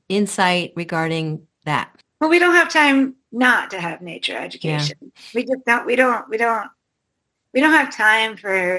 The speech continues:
Speaker 2: a generation that is cut off from the natural world. And, um, it does take more time because you have to put on boots and you have to, you know, put on gloves and hats when you're doing it in the winter. But really, I actually found as an educator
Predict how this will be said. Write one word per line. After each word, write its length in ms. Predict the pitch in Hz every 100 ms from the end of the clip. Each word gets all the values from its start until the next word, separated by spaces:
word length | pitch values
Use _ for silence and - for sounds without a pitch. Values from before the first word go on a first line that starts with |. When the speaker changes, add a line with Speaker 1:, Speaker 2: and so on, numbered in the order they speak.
| -
Speaker 2:
a 80 | 190
generation 720 | 185 202 185 190 190 202 180
that 120 | 175
is 320 | 175 175 170
cut 280 | - 196 190
off 420 | 196 190 226 -
from 200 | 214 196
the 60 | 185
natural 440 | 180 175 - 180 180
world. 500 | 180 185 214 233 - -
And, 460 | 208 180 175 170 - - - _ - 226
um, 240 | 233 220
it 180 | 269 277
does 360 | 233 233 269 262
take 280 | 269 269 247
more 160 | 247
time 380 | 247 208 214 226
because 240 | 226 214
you 40 | 233
have 80 | 233
to 100 | 233
put 200 | - 214
on 280 | 226 220 180
boots 460 | 214 233 226 -
and 120 | 196 202
you 60 |
have 260 | 202 190 -
to, 260 | 208 196 196 - - -
you 100 | 226
know, 180 | 220 214
put 180 | 214 226
on 140 | 220
gloves 280 | 214 226 226
and 120 | 226
hats 360 | 214 220 226 -
when 120 | 226
you're 100 | 220
doing 260 | 220 214 208
it 80 | -
in 60 |
the 80 | 214
winter. 540 | 202 220 233 220 214 - - - _ _
But 320 | 262 269 220
really, 540 | 240 320 370 339 269 226
I 60 | - - - 294 330
actually 360 | 320 - 247
found 560 | - 190 208 233 214 196
as 240 | - 208 202
an 80 | 196
educator 800 | 214 214 214 196 190 190 185